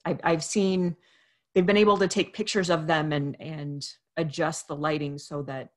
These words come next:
it brings those colors into a range that we can see. And it's like neon lights right here.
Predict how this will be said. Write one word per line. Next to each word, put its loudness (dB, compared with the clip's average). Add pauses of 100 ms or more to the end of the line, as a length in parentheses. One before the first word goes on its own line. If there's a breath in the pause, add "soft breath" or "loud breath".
(380)
it -4
brings -2
those -6
colors -4
into 2
a 2
range 0
that -6
we -4
can -6
see. -10
And -10
it's -10
like -2
neon 0
lights -12
right -14
here. -12